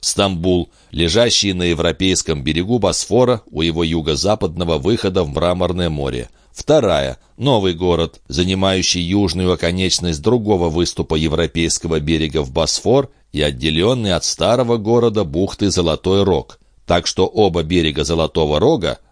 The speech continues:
находятся на европейском берегу Босфора. Третья. Азиатская часть, состоящая из города Скутари,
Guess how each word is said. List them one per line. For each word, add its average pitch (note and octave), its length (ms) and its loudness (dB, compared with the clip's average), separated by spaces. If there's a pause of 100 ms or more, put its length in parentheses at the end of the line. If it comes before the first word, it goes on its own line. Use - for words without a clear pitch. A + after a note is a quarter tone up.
находятся A#2 580 0
на E2+ 80 -2
европейском D#2+ 840 -2
берегу F2 340 -2
Босфора. C#2+ 640 -4 (320)
Третья. G2 640 2 (280)
Азиатская B2+ 800 2
часть, - 480 -2
состоящая E2+ 840 0
из D2+ 180 -4
города E2 400 0
Скутари, F#2+ 760 0